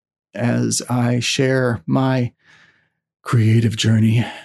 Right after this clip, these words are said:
I just can't use that phrase in a serious tone of voice, but <laughs> that's what it is. <laughs> Whatever. <laughs> So please rate and review wherever it is that you get your podcasts. I would love it if you would follow slash subscribe to Sonatotum.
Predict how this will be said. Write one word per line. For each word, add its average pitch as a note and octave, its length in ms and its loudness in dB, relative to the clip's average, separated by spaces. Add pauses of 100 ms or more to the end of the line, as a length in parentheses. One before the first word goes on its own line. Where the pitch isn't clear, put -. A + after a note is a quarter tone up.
(680)
I B2+ 100 -2
just D3 160 -2
can't B2 160 0
use A2 160 -2
that A#2+ 180 -4
phrase - 360 -4
in - 180 -6
a - 60 -6
serious - 380 -4
tone - 200 -6
of - 60 -8
voice, - 280 -10 (680)
but C#3 160 0
<laughs> - 0 -
that's - 540 -2
what D#3+ 120 2
it F3 80 2
is. A2+ 300 0 (100)
<laughs> - 80 -16
Whatever. C#3+ 520 0 (200)
<laughs> G3 1040 -2 (1120)
So F#3+ 60 0
please G#3+ 220 0
rate G3 140 2
and E3 60 0
review D#3+ 300 2
wherever C#3+ 300 0
it C#3 80 2
is C#3 180 0
that - 100 -4
you C3+ 280 2 (240)
get - 120 -2
your - 80 -12
podcasts. C3 680 -2 (360)
I - 40 -14
would E3 100 0
love G#3 160 2
it G#3+ 60 2
if G3+ 100 0
you G3+ 100 0
would F3+ 140 2
follow F#3 480 0
slash D#3 560 0
subscribe D3 880 0 (360)
to C#3+ 80 -2
Sonatotum. B2+ 760 -2